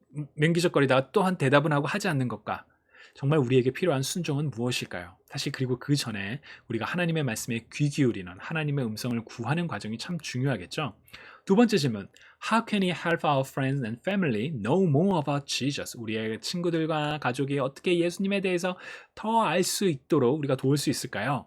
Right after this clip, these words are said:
사실 어떻게 복음을 증거할 수 있을까요? 빌립이 했던 것처럼 그런 질문이거든요. 저는 이런 질문들을 가족이 함께 나누는 그런 시간이 정말 가족에게 큰 축복이 되리라고 생각합니다. 여러분, 가족끼리 꼭 함께 나눠보시고요. 만약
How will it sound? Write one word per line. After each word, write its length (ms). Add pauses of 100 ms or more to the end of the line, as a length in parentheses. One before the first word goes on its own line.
사실 200
어떻게 200
복음을 300
증거할 280
수 100
있을까요? 460 (100)
빌립이 220
했던 200
것처럼 380 (200)
그런 160
질문이거든요. 680 (720)
저는 360
이런 380
질문들을 720
가족이 300
함께 560
나누는 680
그런 240
시간이 540 (260)
정말 340
가족에게 840
큰 300
축복이 460
되리라고 360
생각합니다. 600 (280)
여러분, 120
가족끼리 400
꼭 240
함께 240
나눠보시고요. 760 (420)
만약 320